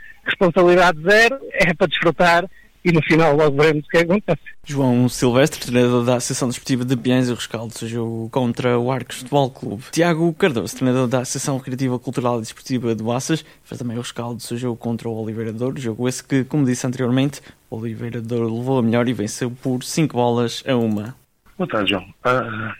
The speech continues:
Speaker 3: antes de fazer a, o balanço da partida, eu queria deixar aqui,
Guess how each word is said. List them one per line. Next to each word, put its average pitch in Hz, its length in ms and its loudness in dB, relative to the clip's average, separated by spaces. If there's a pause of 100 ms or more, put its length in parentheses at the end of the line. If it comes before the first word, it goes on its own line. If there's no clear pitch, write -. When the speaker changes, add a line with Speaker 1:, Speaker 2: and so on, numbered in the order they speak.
Speaker 3:
antes 123 160 -4
de 117 100 -2
fazer 110 160 0
a, 101 300 0 (640)
o 104 60 -6
balanço 101 320 0
da 101 100 -6
partida, 98 300 -6
eu - 40 -4
queria 101 180 -2
deixar 98 200 0
aqui, 98 340 -4